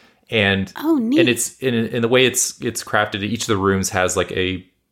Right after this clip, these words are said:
Speaker 1: you know, this is what the room looks like in the past, this is what the room looks like in the present, this is what the room looks like in the future sort of aspect to it. And it's, it's a,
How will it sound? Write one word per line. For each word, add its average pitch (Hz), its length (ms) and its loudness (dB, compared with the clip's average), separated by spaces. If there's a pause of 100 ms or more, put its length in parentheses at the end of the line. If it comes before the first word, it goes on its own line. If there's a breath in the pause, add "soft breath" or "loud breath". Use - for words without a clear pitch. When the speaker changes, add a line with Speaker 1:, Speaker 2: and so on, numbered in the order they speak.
(300)
Speaker 1:
you 110 120 -2
know, 90 260 0
this 104 200 0
is 110 80 -4
what 113 100 4
the 117 80 4
room 107 200 2
looks 101 140 0
like 107 140 2
in - 60 -8
the 110 60 -2
past, 101 320 -2
this 90 100 -6
is - 80 -8
what 98 100 -2
the 90 80 -4
room 95 160 -4
looks 95 180 -2
like 95 80 -2
in - 60 -14
the 104 60 -4
present, 90 280 -4
this 87 140 -4
is 90 80 -6
what 92 140 4
the 87 60 -6
room 90 200 -8
looks 90 160 -4
like 90 80 -4
in 87 60 -4
the 82 60 -6
future - 420 -4 (380 loud breath)
sort 98 200 2
of 87 60 2
aspect 92 420 0
to - 120 -6
it. - 180 -6
And 110 100 0
it's, - 220 -4
it's 110 160 0
a, 101 180 0